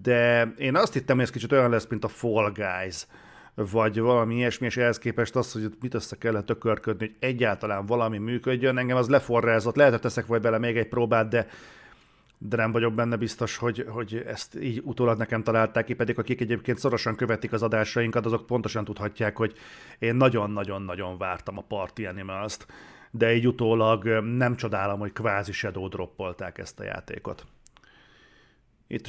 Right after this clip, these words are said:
ami sokkal érdekesebb, az a Street Fighter hat, illetve a Super Mario Bros. Wonder, mert a Super Mario Bros. Wondernek a co-opja az, ö, egy nagyon, egy, egy, ö,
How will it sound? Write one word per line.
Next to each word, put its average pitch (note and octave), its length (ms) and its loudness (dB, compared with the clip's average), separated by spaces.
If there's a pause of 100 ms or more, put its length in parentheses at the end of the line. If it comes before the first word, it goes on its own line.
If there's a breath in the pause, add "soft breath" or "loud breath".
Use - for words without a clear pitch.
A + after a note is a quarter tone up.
(100)
ami C3+ 180 2
sokkal F3 320 2
érdekesebb, C3 580 6
az C3 100 6
a B2+ 60 4
Street C#3+ 320 0
Fighter A#2+ 440 4
hat, B2 180 2
illetve A#2 380 2
a A2+ 40 4
Super A#2 380 2
Mario A2+ 480 2
Bros. G#2+ 320 0
Wonder, A2+ 480 2
mert B2+ 180 2
a A2+ 40 -2
Super A#2+ 340 0
Mario A2+ 440 0
Bros. A2 260 -2
Wondernek A2+ 560 2
a A2+ 180 2
co-opja A#2+ 640 2 (600 loud breath)
az, A2+ 400 0
ö, A#2 200 4 (1600)
egy B2 200 0
nagyon, A2+ 460 2
egy, B2 200 0
egy, B2 340 -2
ö, B2 240 2